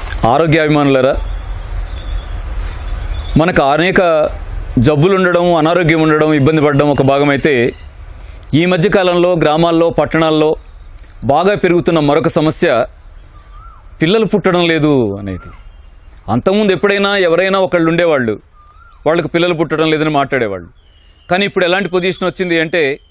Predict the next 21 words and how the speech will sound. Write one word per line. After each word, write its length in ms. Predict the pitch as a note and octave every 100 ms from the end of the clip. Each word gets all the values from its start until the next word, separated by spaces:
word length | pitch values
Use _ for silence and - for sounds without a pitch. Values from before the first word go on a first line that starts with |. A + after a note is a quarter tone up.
| _ _ _ _ _ _ _ _ -
ఆ 60 | D#3
గ్రామంలో 460 | E3 E3+ G3+ A3 G3+
పెళ్ళైన 380 | F#3+ G3 G#3
వాళ్ళలో 500 | F#3+ F#3 F#3+ E3+ C#3+ - _ _ _ _ -
ఒక 80 |
టెన్ 280 | F3 F#3+ G3+ A3
పర్సెంట్కో, 440 | G#3 A3 G3 G#3
ట్వంటీ 280 | F3+ F#3+ F3
పర్సెంట్కో 640 | F#3+ F3 G3 - F3+ E3+ -
పిల్లలు 200 | F3 F#3+
పుట్టని 260 | E3+ F3
పొజిషన్ 580 | D3+ D#3 D#3+ - D#3+ D#3
ఏర్పడుతుంది 540 | D3+ - E3 E3 D#3 C#3+
అంటే 200 | C3+ C#3+
కూడా, 420 | D3 D3 C#3 C3 _ _ -
ఈ 40 |
సంఖ్య 500 | B2+ E3 F3 F#3+ C3
ఊరికే 320 | C3 C#3 E3 F3
ఉదాహరణకు 480 | D#3 F3 E3+ E3
అంటున్నాను 280 | E3 E3 E3
కానీ, 400 | D#3+ F#3 G#3+ F3